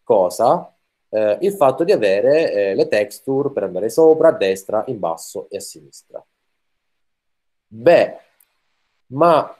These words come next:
se lui, eh, si spaventa, dovrebbe avere altre texture. Quindi,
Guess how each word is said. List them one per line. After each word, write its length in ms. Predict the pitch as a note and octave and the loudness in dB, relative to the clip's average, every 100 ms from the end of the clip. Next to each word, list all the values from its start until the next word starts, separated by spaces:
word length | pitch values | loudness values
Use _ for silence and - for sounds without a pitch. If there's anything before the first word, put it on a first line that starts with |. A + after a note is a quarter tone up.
| _ | _
se 440 | - - G#3+ C4 - | -12 0 4 4 2
lui, 680 | B2+ C#3 F3 D3+ B2+ A#2+ - | -2 2 2 2 0 -4 -6
eh, 460 | A2+ G#2+ G#2 G#2 - | -2 0 0 0 -4
si 220 | - E3+ | -8 -8
spaventa, 880 | - A#2+ B2 G2 F2+ - G#2+ A#2 - | -2 0 2 0 -2 -4 0 0 -2
dovrebbe 300 | A#2 B2+ B2+ | -2 0 2
avere 240 | A2+ A2 | 0 0
altre 420 | A2 G3+ F#3+ - G2+ | 2 2 0 -4 -4
texture. 500 | G2 F#2 - - - _ _ _ _ _ _ _ _ | -4 -4 -10 -20 -20 _ _ _ _ _ _ _ _
Quindi, 760 | C#3 C3 G#2 G2+ A#2+ D3 - | -4 -4 -4 -4 -4 -6 -14